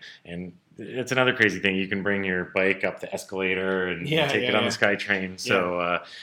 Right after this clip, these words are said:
Speaker 1: even some of these, uh, kinda trendier bike riders who are cruising around the city in,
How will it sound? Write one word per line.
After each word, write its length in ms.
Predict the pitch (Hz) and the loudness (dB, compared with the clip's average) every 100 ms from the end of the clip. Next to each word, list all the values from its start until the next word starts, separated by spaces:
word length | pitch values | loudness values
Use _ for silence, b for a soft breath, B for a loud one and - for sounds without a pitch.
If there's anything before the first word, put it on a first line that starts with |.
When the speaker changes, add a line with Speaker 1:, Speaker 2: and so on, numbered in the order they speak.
| B | B
Speaker 1:
even 280 | 117 120 120 | -8 -4 0
some 200 | 113 104 | 0 0
of 80 | 92 | -2
these, 340 | 92 90 - | -4 -6 -4
uh, 320 | 92 85 82 78 B B - | -2 0 0 -4 B B -10
kinda 340 | 98 90 85 | -6 -6 -8
trendier 480 | - 104 92 90 90 | -4 -2 0 0 2
bike 220 | 87 87 - | 2 2 2
riders 400 | 82 82 82 80 | 0 0 -4 -6
who 120 | 87 | -8
are 40 | |
cruising 380 | 87 95 87 85 | -6 -6 -6 -6
around 160 | 82 80 | -8 -10
the 60 | |
city 260 | - 85 80 | -10 -10 -10
in, 160 | 80 | -12